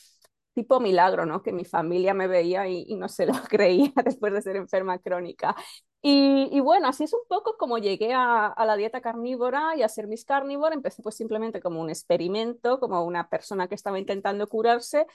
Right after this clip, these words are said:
y a lo largo del tiempo pues realmente me he ido profesionalizando y me he convertido pues un poco experta en, en este tema a nivel de, de habla hispana.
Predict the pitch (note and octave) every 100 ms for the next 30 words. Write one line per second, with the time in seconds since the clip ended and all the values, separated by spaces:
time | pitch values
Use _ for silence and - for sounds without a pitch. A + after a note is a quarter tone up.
0 | _ _ _ B3+ D4 C4 G#3 G#3 A#3 A3+
1 | B3 A3+ A#3 C4+ C4 A3+ G3 F#3+ G3 G3+
2 | A3+ A3 _ _ _ _ _ G#3 G#3 A3
3 | A3 - G#3+ A3 G3+ G3+ - B3 B3+ B3+
4 | C4 C4 B3 F#3+ F3 E3 F3 F#3+ E3+ F#3
5 | F#3+ F#3+ A3 G3+ G3 D#3 - E3+ - D#3+
6 | D#3 - E3+ E3+ D#3+ D#3 - F#3+ F3+ -
7 | - F#3+ - D#3+ F3+ F3+ F3 - F3 E3+
8 | D#3+ E3 E3+ D#3+ - F3 D#3+ - - -
9 | -